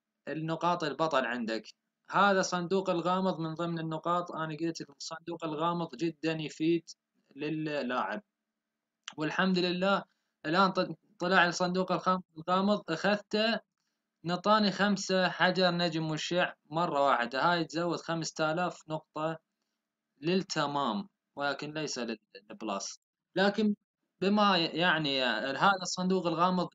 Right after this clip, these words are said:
جدًا مهم، لازم تنتبهوا له كثير، يعني إنه كل رأس ساعة تجون تقعدون بالأرض الخالدة. أول عشر دقائق فقط انتظر.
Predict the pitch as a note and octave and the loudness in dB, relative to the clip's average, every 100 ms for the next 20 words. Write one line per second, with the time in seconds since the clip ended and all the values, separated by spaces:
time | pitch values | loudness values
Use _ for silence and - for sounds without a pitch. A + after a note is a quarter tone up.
0 | - G3 E3 F3 F3+ D3+ C3 B2 B2+ G#2 | -6 -6 -4 -2 0 -2 -4 -6 -6 -6
1 | - _ _ _ _ _ _ _ _ _ | -12 _ _ _ _ _ _ _ _ _
2 | - F#3 F3+ E3 E3 D#3+ D#3 E3+ D#3 A2 | -2 0 0 -4 -4 -4 -2 -2 -2 -4
3 | - C#3 G#2+ G#2+ A2+ A#2 G#2 A#2 - C#3 | -4 -2 -2 -2 -4 -6 -6 -10 -12 -12
4 | D3+ D#3 - G3 F#3+ F3 D3 D#3 E3+ - | -10 -10 0 0 2 -2 0 0 0 -2
5 | - F#3 F#3 F3+ F3+ E3+ F#3 E3+ D#3+ D#3 | -2 0 2 0 -2 -2 -2 -2 -2 -2
6 | F3 D#3 C#3+ C3+ B2 - B2 A2+ A2 A#2 | -2 -4 -4 -4 -8 -8 -4 -4 -6 -8
7 | - _ _ G#3+ A#3+ G#3+ D#3+ D#3+ C#3 C#3 | -10 _ _ 2 4 4 2 0 -2 -2
8 | - B2+ B2+ - G3 G3+ G3+ D#3 D3+ A#2+ | 0 0 0 -2 -2 0 0 0 -4 -4
9 | A2+ A#2+ | -6 -6